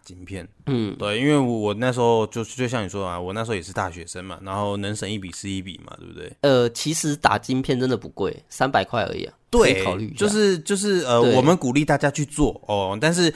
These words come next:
Speaker 1: 如果说
Speaker 2: 嗯。
Speaker 1: 现在没做的人，呃，我们也不怪你们，那你们只要，只要去补做就好了，好不好？
Speaker 2: 对，就是去补打就好了。
Speaker 1: 对，
Speaker 2: 嗯。
Speaker 1: 补打一下晶片嘛。
Speaker 2: 因为十只失踪的狗，有九只是没打晶片的啊。
Speaker 1: 对，对，对，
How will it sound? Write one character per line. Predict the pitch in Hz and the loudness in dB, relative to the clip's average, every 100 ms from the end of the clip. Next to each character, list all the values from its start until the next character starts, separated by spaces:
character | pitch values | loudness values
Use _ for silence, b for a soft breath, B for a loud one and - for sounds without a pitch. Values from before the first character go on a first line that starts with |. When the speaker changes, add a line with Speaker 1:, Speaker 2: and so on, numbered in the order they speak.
| B | B
Speaker 1:
如 | 143 180 | 0 4
果 | 165 | 4
说 | 156 | 4
Speaker 2:
嗯。 | 131 117 | 2 2
Speaker 1:
现 | 107 175 | 2 4
在 | 170 | 4
没 | 143 113 113 | 6 4 4
做 | 143 | 2
的 | 117 | 2
人， | 98 98 | 0 -2
呃， | 92 | -2
我 | 98 92 | -2 -2
们 | 104 | -2
也 | 104 | -4
不 | 87 | -6
怪 | - 160 113 | -2 2 2
你 | 92 | -2
们， | 87 87 | -6 -4
那 | 117 | -2
你 | 113 | -2
们 | 101 | -2
只 | 107 | 0
要， | 127 | 0
只 | 117 | 2
要 | 117 | 2
去 | 123 | 2
补 | 156 - - | -2 -2 -6
做 | 135 139 | -2 0
就 | 139 | 0
好 | 110 | -2
了， | 87 - | -6 -8
好 | |
不 | 95 | -6
好？ | 101 - | -6 -2
Speaker 2:
对， | - 131 | 4 4
就 | - | 4
是 | 190 220 | 0 0
去 | - 226 | -2 -4
补 | - 117 120 | -4 -8 -2
打 | - 92 | 4 4
就 | 98 127 | 4 2
好 | 107 76 | 0 -2
了。 | 69 | -2
Speaker 1:
对， | 131 110 | -2 -2
Speaker 2:
嗯。 | 110 127 | -2 -2
Speaker 1:
补 | |
打 | 170 127 110 | -2 -2 -4
一 | |
下 | 151 | -4
晶 | 156 147 156 | -4 -4 0
片 | 170 | 4
嘛。 | 254 | 4
Speaker 2:
因 | |
为 | 87 95 | 4 -4
十 | - - - 185 196 | -8 -4 -2 0 0
只 | 196 233 | 0 -2
失 | 240 - 226 | 0 0 2
踪 | 214 208 | 6 8
的 | 190 | 6
狗， | 165 131 98 - - | 6 4 4 0 2
有 | 180 | 2
九 | 196 - 160 120 | 2 2 4 4
只 | - 196 | 2 0
是 | 214 | 4
没 | 202 131 | 6 8
打 | 131 95 | 8 6
晶 | 107 110 | 2 -2
片 | 117 92 | 0 -2
的 | 71 | -8
啊。 | - | -12
Speaker 1:
对， | - 90 | -10 -10
对， | 85 87 80 | -8 -12 -12
对， | - 78 | -14 -16